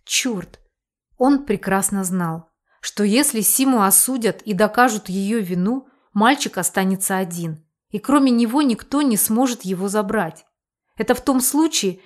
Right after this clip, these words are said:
если подтвердится родство. Там же куча бумаг и вообще. А Сима, как она посмотрит на то, что он собирался сделать в любом случае?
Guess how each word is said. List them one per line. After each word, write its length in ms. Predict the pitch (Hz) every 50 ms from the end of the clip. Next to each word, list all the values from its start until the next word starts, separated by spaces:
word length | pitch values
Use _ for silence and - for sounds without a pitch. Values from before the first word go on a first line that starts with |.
| _ _
если 320 | _ 190 226 277 277 - 240
подтвердится 760 | - - 202 - - 180 185 175 175 175 208 196 - - 202
родство. 760 | 190 190 190 196 - - - 175 170 170 165 165 170 - _ _ _ _ _ _ _ _
Там 260 | - 277 302 311 311
же 140 | 262 277 277
куча 380 | 277 - 285 294 285 - 277
бумаг 680 | 233 220 247 240 233 214 208 196 190 190 - - - _ _ _
и 120 | 262 294
вообще. 720 | 247 254 226 214 202 - - - - - 185 165 160 - _ _ _ _ _ _
А 140 | _ 196 196
Сима, 540 | 196 - - 285 302 320 294 208 - - _ _
как 240 | - 269 285 285 294
она 260 | 302 302 302 302 262
посмотрит 640 | - - 196 196 - - 226 226 220 220 214 214 -
на 140 | 214 214 214
то, 300 | 220 - 294 285 294 - - _ _ _
что 240 | - - - - 277
он 120 | 302 285
собирался 640 | 277 - - 214 196 233 240 240 254 262 254 - 240
сделать 440 | 208 196 196 214 262 254 240 247 -
в 100 | 202 202
любом 320 | 240 247 233 269 220 190
случае? 640 | - - - 180 180 175 170 - - - - 175 175